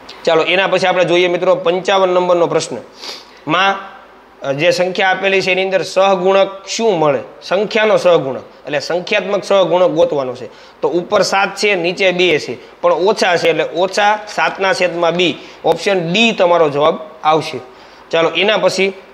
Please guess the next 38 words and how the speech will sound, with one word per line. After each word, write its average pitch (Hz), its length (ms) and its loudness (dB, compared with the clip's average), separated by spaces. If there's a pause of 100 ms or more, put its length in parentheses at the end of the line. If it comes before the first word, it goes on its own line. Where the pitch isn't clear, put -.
છપ્પન 185 280 0
નંબરનો 196 380 2
પ્રશ્ન. 160 300 -2 (480)
પાંચ 180 280 0
મીટર 180 320 0
પહોળાઈ, 180 460 2 (340)
ચાર 170 240 2
મીટર 139 300 -6
લંબાઈ, 185 500 0 (220)
ત્રણ 175 200 2
મીટર 156 340 -2
ઊંડાઈ 170 340 0 (120)
એટલે 170 160 -2
ઊંચાઈ. 175 380 -2 (540)
ટાંકીમાં 196 580 0
કેટલા 190 340 0
લીટર 180 300 2
પાણી 160 320 -2
સમાય? 165 300 0 (460)
તો 196 320 2 (160)
અહીંયા 185 200 2
જે 185 160 2
છે 180 140 2
લંબાઈ 180 380 2
ગુણ્યા 185 280 0
પહોળાઈ 180 380 2
ગુણ્યા 165 280 0
ઊંચાઈ, 180 300 0
સૂત્ર 175 300 -2
મૂકી 185 200 0
ગયો 196 120 2
તમે. 190 220 2
એટલે 156 480 -4
પાંચ 175 340 0
ગુણ્યા 175 260 0
ચાર 175 280 2
ગુણ્યા 165 240 0
ત્રણ, 151 220 0